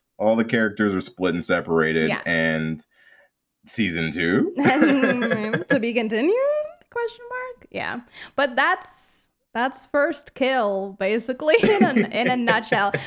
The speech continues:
Speaker 2: I promise you guys, it's we didn't, there's so much that we didn't even get to talk
Speaker 1: Yeah.
Speaker 2: about. This, there's
Speaker 1: So
Speaker 2: uh,
Speaker 1: much.
Speaker 2: so much happens in one episode. Like, I,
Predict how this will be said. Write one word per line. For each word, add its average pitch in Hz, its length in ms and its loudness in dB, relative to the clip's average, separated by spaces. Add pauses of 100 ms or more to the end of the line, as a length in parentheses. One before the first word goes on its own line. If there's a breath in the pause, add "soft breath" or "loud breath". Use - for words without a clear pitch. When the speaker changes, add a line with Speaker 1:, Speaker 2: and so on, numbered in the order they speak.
(140 loud breath)
Speaker 2:
I 247 100 2
promise 240 500 0
you 269 80 -4
guys, 285 500 0 (260)
it's 214 320 -6 (880)
we 214 140 -8
didn't, 226 360 -6
there's 220 200 -4
so 185 160 -6
much 208 340 -10
that 202 160 -4
we 214 80 -2
didn't 220 180 -6
even 226 280 -8
get 247 140 -4
to 208 80 -4
talk 277 160 6
Speaker 1:
Yeah. 294 80 0
Speaker 2:
about. 285 320 0
This, - 460 -6
there's 269 240 2
Speaker 1:
So 120 420 6
Speaker 2:
uh, 95 80 2
Speaker 1:
much. - 320 2
Speaker 2:
so 330 360 2
much 269 220 0
happens 285 360 -2
in 226 160 -2
one 202 220 -2
episode. 254 800 -4 (300 soft breath)
Like, 185 480 -4 (400)
I, 254 480 0